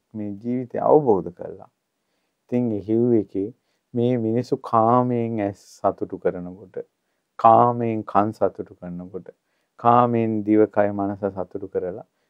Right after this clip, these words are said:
කාමයේ ගිජු වෙලා, කාමයේ පිච්චි පිච්චි ඉන්නකොට මට මේ මිනිස්සු ගැන රුචි බවක් ඇති වෙන්නේ නැහැ. ඒ වගේම මේ කාමයේ මට ලැබෙනවා නම් කියලා මට එහෙම හිතෙන්නෙත් නැහැ කිව්වා. හේතුව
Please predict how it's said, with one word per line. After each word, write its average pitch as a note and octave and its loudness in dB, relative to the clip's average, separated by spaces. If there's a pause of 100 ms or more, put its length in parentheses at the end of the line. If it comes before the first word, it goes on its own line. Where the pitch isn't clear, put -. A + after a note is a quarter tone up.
(160)
කාමයේ A2+ 6
ගිජු G#2 -6
වෙලා, G2+ 0
කාමයේ G#2+ 0
පිච්චි G2+ -12
පිච්චි G2 -10
ඉන්නකොට F#2 -10 (540)
මට G#2+ -4
මේ A2 -6
මිනිස්සු G2+ -8
ගැන G#2 -10 (120)
රුචි G#2+ -4
බවක් A2+ -6
ඇති - -14
වෙන්නේ F#2+ -20
නැහැ. - -20 (1500)
ඒ A#2 8
වගේම B2 8
මේ A#2+ 6
කාමයේ B2 4
මට A2 2
ලැබෙනවා B2+ 4
නම් B2 0
කියලා D3+ 4
මට C3 2
එහෙම C3+ 0
හිතෙන්නෙත් C#3 -4
නැහැ B2 -8
කිව්වා. - -20 (600)
හේතුව A2 2